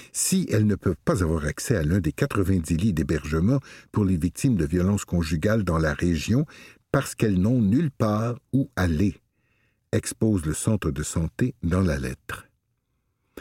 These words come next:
Plusieurs femmes refusent de se rendre dans des refuges mixtes par peur d'être violentées, selon Erin Dej, professeur agrégé en criminologie à l'université Wilfrid Laurier, qui fait partie de la vingtaine de militants et organismes signataires.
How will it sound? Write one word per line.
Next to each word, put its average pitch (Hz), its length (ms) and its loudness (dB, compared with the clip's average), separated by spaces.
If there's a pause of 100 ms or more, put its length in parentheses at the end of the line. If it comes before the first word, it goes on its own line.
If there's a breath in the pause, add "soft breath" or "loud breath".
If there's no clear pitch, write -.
(160 loud breath)
Plusieurs 113 400 2
femmes 69 340 -2 (460 soft breath)
refusent 104 560 2
de 78 80 -2
se - 180 -2
rendre 90 440 2
dans 78 200 0
des 78 160 0
refuges 82 600 0
mixtes - 520 0
par - 180 -2
peur 82 260 -2
d'être 76 320 -2
violentées, 98 760 0 (360 loud breath)
selon 90 460 0
Erin 85 400 2
Dej, 113 360 0 (420 loud breath)
professeur 147 560 0
agrégé 92 520 2
en 71 100 -2
criminologie 78 840 0
à 78 40 0
l'université 76 800 -2
Wilfrid 90 480 0
Laurier, 78 420 0 (400 loud breath)
qui 170 120 0
fait 165 180 0
partie - 400 -4
de 71 100 -4
la 76 80 0
vingtaine 85 440 0
de 71 100 0
militants 73 500 0
et 71 120 0
organismes 76 640 -2
signataires. 110 880 -8